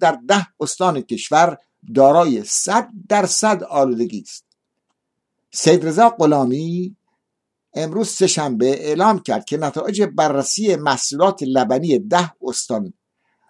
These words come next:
نشان دهندهٔ نبود مطلوبیت این فراورده‌های در درجه‌های مختلف است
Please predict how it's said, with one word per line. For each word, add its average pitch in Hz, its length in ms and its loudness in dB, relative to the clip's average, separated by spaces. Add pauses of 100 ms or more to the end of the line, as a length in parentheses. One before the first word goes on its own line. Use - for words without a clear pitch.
(100)
نشان 151 400 -4
دهندهٔ 160 520 0
نبود 151 460 -2
مطلوبیت 131 1000 -2
این 180 280 -4
فراورده‌های 123 880 -2 (840)
در 120 140 -2
درجه‌های 117 680 -2
مختلف 107 480 -6
است 180 340 0